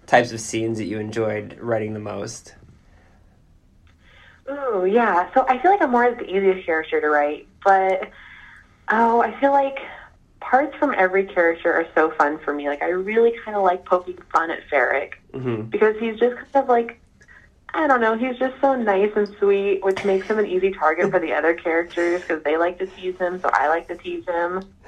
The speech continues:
Speaker 2: But oh, yeah, and, um, Vatea is just very, like, fierce, and I like that she has different moral standards, 'cause I can just kinda, like, say weird things with her and get away with it.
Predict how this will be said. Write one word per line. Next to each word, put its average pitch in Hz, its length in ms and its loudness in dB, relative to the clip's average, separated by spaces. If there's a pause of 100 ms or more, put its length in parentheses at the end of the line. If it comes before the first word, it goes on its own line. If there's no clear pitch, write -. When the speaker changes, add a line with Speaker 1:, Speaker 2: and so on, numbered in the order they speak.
(520)
Speaker 2:
But 170 420 0 (1000)
oh, 214 360 -2
yeah, 214 180 4
and, 214 100 0
um, 214 240 -2
Vatea 240 480 2
is 262 60 -12
just 233 140 -2 (120)
very, 180 300 2
like, 160 340 0 (440)
fierce, 190 420 2 (180)
and 156 420 0
I - 120 -2
like 165 240 2
that - 160 -6
she 190 80 -4
has 180 140 2
different 175 280 0
moral 160 320 0 (120)
standards, 170 580 0
'cause 175 100 -12
I 156 100 0
can 170 200 -4
just 165 180 -12
kinda, 156 180 -4
like, 139 300 -4 (1080)
say 165 180 6
weird 165 400 4
things 165 300 0
with 180 160 2
her 180 200 4
and 180 80 2
get 175 120 2
away 147 240 2
with 165 180 0
it. 202 400 0